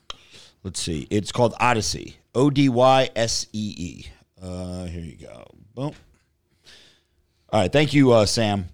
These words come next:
We'll look into that. Lucas Pate, or Pate, says, uh, "Longtime Patreon, first-time mailbag asker." Yeah, Lucas, damn, you've been, you've been with us for a minute, man. I appreciate you.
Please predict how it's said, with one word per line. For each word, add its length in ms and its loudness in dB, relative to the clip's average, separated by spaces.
We'll 220 2
look 180 0
into 160 -2
that. 260 -8
Lucas 360 4
Pate, 600 2
or 140 0
Pate, 800 4
says, 340 -2
uh, 180 4
"Longtime 480 4
Patreon, 560 2
first-time 580 2
mailbag 500 4
asker." 460 -6
Yeah, 180 4
Lucas, 420 2
damn, 360 4
you've 140 2
been, 320 0
you've 240 -2
been 320 -2
with 160 4
us 140 2
for 160 2
a 40 4
minute, 260 0
man. 180 0
I 100 2
appreciate 480 0
you. 160 -8